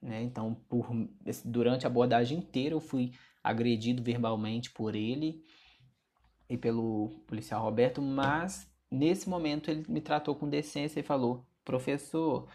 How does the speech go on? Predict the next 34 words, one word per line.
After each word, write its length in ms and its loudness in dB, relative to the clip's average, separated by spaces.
o 140 0
seu 400 2
dinheiro 340 0
tá 120 -2
dentro 220 2
da 80 4
sua 200 0
bolsa?" 720 -2
Eu 120 -4
falei: 560 -6
"Tá." 280 -2
Aí 120 0
ele: 160 0
"Não, 300 0
abre 560 0
a 40 -2
sua 260 -2
bolsa, 800 -2
né, 160 -2
a 60 -2
sua 160 -6
pochete 760 -6
e 140 0
vê 480 0
se 300 -6
o 60 0
dinheiro 440 -2
tá 160 -2
aí." 320 -2
Eu 140 -2
abri, 500 0
olhei 280 0
e 40 -2
falei: 480 -6